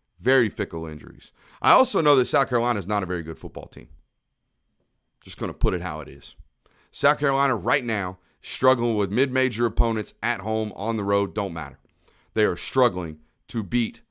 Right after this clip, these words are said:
football teams that S E C teams should not struggle to beat.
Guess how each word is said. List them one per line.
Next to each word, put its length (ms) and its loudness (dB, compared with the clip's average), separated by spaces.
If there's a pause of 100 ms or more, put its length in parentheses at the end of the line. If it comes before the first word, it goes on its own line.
(100)
football 380 2
teams 400 -6
that 220 -6
S 240 -4
E 40 -4
C 160 -8
teams 380 -6 (180)
should 280 -6
not 160 -4
struggle 340 -4
to 100 -14
beat. 300 -12